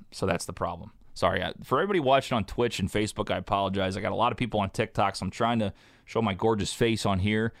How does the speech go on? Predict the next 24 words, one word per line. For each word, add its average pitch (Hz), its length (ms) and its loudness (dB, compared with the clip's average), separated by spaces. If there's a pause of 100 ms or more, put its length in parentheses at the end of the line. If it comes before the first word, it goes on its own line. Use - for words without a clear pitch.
(140)
I, 90 180 4
I 95 60 2
don't 107 140 2
wanna 101 140 2
block 98 340 0
myself 101 400 0
on 90 100 0
the 90 40 -2
camera, 92 340 0
though. 78 120 -6
I - 80 -8
apologize. - 640 -6 (1160)
Oh, 160 320 6
man. 110 420 0 (180)
Ton 226 360 6
of 165 100 0
comments. 101 480 0
Thank 175 260 0
you, 113 100 0
guys. 92 300 -4
Thank 147 260 -2
you, 139 80 -2
thank 143 320 -4
you. 82 180 -2